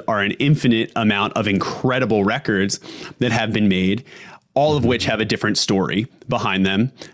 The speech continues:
Um, things that relate to the time, the place, the things that were, you know, inspiring them, the people that collaborated on them,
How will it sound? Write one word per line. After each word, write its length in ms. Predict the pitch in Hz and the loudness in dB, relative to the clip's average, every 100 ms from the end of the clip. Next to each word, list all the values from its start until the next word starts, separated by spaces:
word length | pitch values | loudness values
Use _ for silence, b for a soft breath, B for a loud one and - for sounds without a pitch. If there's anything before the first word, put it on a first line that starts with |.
| - | -8
Um, 600 | 113 107 104 104 98 101 | -4 -2 -2 0 2 2
things 360 | - - 113 104 | 0 -2 0 0
that 80 | 92 | 0
relate 300 | 101 98 98 | 2 0 0
to 100 | 90 | -2
the 100 | 92 | -2
time, 580 | - 120 113 113 113 98 | -2 0 0 2 2 0
the 80 | |
place, 440 | - 120 110 110 - | 0 -2 0 0 0
the 120 | 98 | -2
things 320 | - 104 95 | 0 0 0
that 80 | 95 | 0
were, 260 | 98 95 - | 2 0 0
you 160 | 113 | 0
know, 80 | 95 | 0
inspiring 600 | 87 - 120 117 117 117 | 0 -2 -2 0 2 2
them, 180 | 110 107 | 2 2
the 60 | 92 | 0
people 260 | 110 104 | 0 0
that 120 | 90 80 | -2 -2
collaborated 760 | - 95 95 107 120 113 117 117 | -2 0 0 0 0 0 0 0
on 220 | 117 117 | 2 2
them, 320 | 117 117 131 | 2 2 0